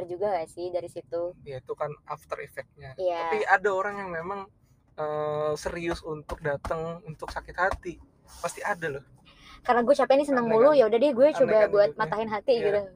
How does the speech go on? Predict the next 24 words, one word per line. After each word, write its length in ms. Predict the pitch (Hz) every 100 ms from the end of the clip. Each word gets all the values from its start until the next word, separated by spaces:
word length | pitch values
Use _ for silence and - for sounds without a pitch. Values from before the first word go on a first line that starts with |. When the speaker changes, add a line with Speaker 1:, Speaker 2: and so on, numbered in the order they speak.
| -
Speaker 2:
sebenarnya 380 | 170 151 160 165
itu 140 | 180
gue. 240 | 151 151 147 - - -
<laughs> 600 | - - - - 466 539
Enggak, 180 | - -
enggak, 180 | 403
enggak, 160 | 370 -
enggak, 180 | - -
enggak. 200 | 67 - _ _ _
Ya, 80 | 190
Speaker 1:
Iya. 80 | 160
Speaker 2:
tapi 180 | 165 226
intinya 360 | 214 190 196 214
sebenarnya 440 | 175 170 156 202 214 -
ada 260 | 160 151 151
beberapa 460 | 143 143 143 143 147
orang 300 | 139 160 185
yang 200 | 170 143 143
memang 500 | 135 135 143 175 180 226 _
menikmati 560 | 151 147 147 135 - 220
hidupnya, 640 | 165 135 131 156 165 180 - _ _ _ _ _ _
eh, 800 | 151 139 139 139 139 139 139 139 143
apa 240 | 143 -
ya, 180 | 135 -